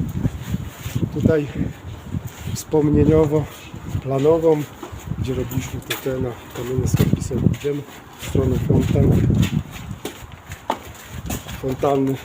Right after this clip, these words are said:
w okresie jesienno-zimowym są nieczynne, dopiero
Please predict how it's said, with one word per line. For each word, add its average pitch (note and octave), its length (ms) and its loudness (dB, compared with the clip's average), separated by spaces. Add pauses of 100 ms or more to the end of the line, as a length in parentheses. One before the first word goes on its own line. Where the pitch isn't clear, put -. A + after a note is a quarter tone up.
(100)
w - 180 -10
okresie C3+ 400 -2 (420)
jesienno-zimowym B2+ 800 0
są - 160 -10
nieczynne, C3 680 -4
dopiero B2 340 -6